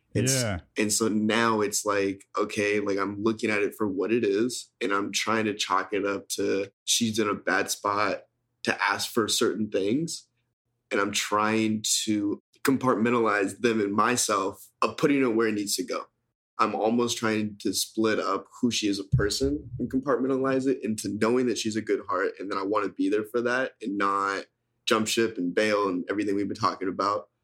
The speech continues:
Speaker 1: but also having boundaries to the real her of, like, "Okay, yeah,
Speaker 2: Yeah.
Speaker 1: like,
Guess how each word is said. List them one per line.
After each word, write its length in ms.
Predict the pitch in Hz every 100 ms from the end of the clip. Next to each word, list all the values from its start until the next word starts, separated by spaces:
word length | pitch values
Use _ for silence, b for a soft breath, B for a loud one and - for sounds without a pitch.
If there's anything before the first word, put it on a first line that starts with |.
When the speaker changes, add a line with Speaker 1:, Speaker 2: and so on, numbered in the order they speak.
| _
Speaker 1:
but 100 | - 98
also 260 | 113 110
having 300 | 117 110 95
boundaries 460 | 104 107 110 107 -
to 60 | 98
the 120 | 95
real 320 | 98 120 127 107
her 260 | 98 92
of, 220 | - 92
like, 260 | 101 95 90 -
"Okay, 280 | 107 101
yeah, 400 | 101 101 117 113 113
Speaker 2:
Yeah. 180 | 107 98
Speaker 1:
like, 280 | 101 -